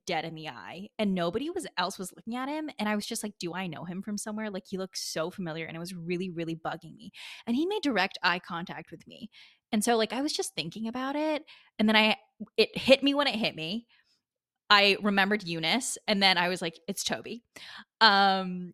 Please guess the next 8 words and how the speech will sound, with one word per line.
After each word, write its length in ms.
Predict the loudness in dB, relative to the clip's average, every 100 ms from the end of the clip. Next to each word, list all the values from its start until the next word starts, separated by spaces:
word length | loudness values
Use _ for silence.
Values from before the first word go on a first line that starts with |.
| -8
but 180 | -8 -2
two, 380 | 2 4 2 -2
he 200 | -6 -6
must 220 | -6 -6
get 180 | -8 -6
recognized 640 | -8 -8 -10 -8 -8 -10 -6
by 220 | -4 -4
millennial 580 | -6 -4 -2 -2 -4